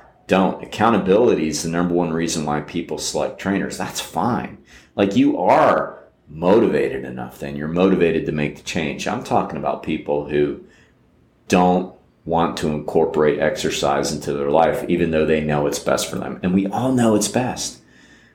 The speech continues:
I mean, we all know form of activity is best. We may not know exactly what to do, but we know if we get up in the morning and go,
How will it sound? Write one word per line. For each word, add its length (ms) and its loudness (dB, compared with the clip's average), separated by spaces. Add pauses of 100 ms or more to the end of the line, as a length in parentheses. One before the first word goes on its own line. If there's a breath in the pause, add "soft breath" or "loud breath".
(120 soft breath)
I 80 -2
mean, 320 4
we 260 -2
all 320 -2
know 680 2 (360)
form 320 0
of 120 2
activity 600 0
is 140 -6
best. 520 -6 (420 soft breath)
We 100 0
may 220 4
not 280 0
know 680 4
exactly 680 0
what 280 2
to 80 -8
do, 640 0 (460 soft breath)
but 120 2
we 140 2
know 240 4
if 80 -6
we 80 2
get 240 4
up 180 4
in 60 0
the 80 0
morning 420 0
and 140 -2
go, 400 0